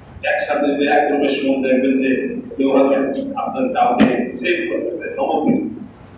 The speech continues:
কাউকে দেখবেন যে টাকা গুনতেছে, কাউকে দেখবেন যে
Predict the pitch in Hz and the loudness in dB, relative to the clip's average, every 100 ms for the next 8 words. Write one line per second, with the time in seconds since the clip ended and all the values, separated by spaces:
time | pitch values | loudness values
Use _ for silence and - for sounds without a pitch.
0 | - - - - - 131 165 165 160 143 | -20 -20 -20 -12 -2 2 4 4 2 2
1 | 151 151 143 135 - - - 143 131 131 | 2 2 2 4 4 4 4 2 2 0
2 | - - - - - - - - - - | -4 -8 -16 -20 -20 -20 -16 -2 2 2
3 | 156 - - - - 147 139 127 - | 2 2 2 2 2 2 2 2 0